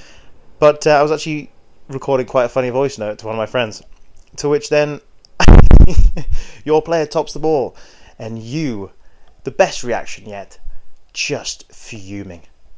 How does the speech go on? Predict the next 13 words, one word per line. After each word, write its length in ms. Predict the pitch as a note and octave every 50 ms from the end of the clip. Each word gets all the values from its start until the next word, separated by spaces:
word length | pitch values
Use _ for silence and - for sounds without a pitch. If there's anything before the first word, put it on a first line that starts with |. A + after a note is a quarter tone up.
| - -
Fuming. 720 | - - - - - E3+ E3 D#3 D#3+ F3 F#3 D3+ B2 A2 A2+
You 100 | C3+ E3
don't, 200 | A3 A3+ A3+ F#3
you, 140 | F3+ F#3 F#3+
you 200 | - F#3 F3+ F#3
just 180 | F#3+ F#3+ -
look 160 | G#3+ G#3+ G#3 -
at 100 | - -
me, 200 | G#2+ A2+ A2+ - - _ - - - - - _ - - - - -
gazing 360 | - G3+ G#3+ A3+ G#3+ A#3 A3 A3+
in 100 | A3 A3
my 160 | G#3+ G#3+ G3+
eyes, 500 | C#3+ A#2+ A2 A2 A2+ A#2 A2+ - - -